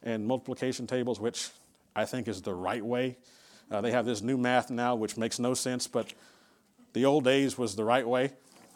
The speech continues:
And you memorized your multiplication tables, and you memorized all of those things. You, you, you remember those things?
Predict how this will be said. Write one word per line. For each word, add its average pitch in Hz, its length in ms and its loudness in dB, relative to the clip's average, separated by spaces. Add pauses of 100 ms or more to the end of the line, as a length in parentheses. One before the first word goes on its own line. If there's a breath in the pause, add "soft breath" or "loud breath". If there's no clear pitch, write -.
(140)
And 147 160 4
you 165 100 6
memorized 170 840 8
your 139 100 2
multiplication 160 600 2
tables, 165 300 4
and 139 100 2
you 156 80 4
memorized 170 800 6 (580 soft breath)
all 156 140 8
of 156 60 2
those 165 160 6
things. 175 180 0
You, 170 140 2
you, 147 160 2
you 151 200 0
remember 180 240 2
those 180 160 2
things? 190 300 -4